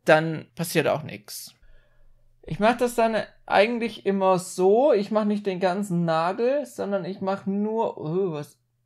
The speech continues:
Okay, der ist ziemlich dickflüssig. Passt. Ich versuch nicht den ganzen Nagel zu machen, sondern nur die Spitze.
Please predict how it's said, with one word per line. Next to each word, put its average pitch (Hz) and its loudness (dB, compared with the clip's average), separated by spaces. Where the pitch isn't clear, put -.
Okay, 160 0
der 139 2
ist - -4
ziemlich 202 0
dickflüssig. 202 -2
Passt. - -6
Ich - -12
versuch 233 -2
nicht 247 -4
den 214 0
ganzen 202 0
Nagel 214 0
zu 214 -4
machen, 220 -4
sondern 185 -2
nur 226 0
die 220 -6
Spitze. 214 -6